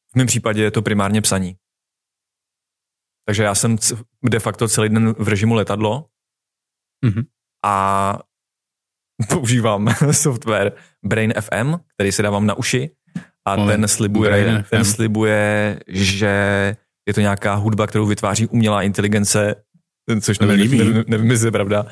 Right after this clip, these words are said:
Speaker 1: eh, za tím účelem právě dostat tě během patnácti minut do soustředění.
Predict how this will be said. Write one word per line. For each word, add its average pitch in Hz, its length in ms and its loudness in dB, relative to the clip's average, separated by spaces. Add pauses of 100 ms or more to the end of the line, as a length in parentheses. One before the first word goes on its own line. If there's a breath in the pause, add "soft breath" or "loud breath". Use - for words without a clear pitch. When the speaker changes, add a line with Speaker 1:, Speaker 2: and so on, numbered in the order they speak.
(380 loud breath)
Speaker 1:
eh, 101 200 2
za 104 120 0
tím 117 200 0
účelem 107 340 0
právě 101 280 -2
dostat 101 320 -2
tě 110 120 -2
během 104 280 0
patnácti 101 460 -2
minut 107 200 2
do 101 80 0
soustředění. 95 680 -2